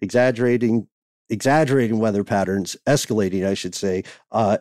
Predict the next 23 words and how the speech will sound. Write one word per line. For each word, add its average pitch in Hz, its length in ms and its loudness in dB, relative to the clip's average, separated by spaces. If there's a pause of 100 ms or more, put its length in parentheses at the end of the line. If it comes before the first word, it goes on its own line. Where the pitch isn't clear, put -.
(320)
<laughs> - 320 -6
I 143 180 2
don't 156 180 4
know 143 140 4
if 120 120 -4
this 120 160 0
hit 127 220 0
you 123 120 -2
guys 120 280 2
part 104 260 0
of 110 60 -2
town 110 320 2
here 113 160 4
in 101 80 2
our 107 100 2
fair 107 240 -2
metropolis 107 640 0
of 92 260 -4
Atlanta, 101 640 0
but 90 200 -2
I 101 140 0
was 101 180 0
out, 101 340 -2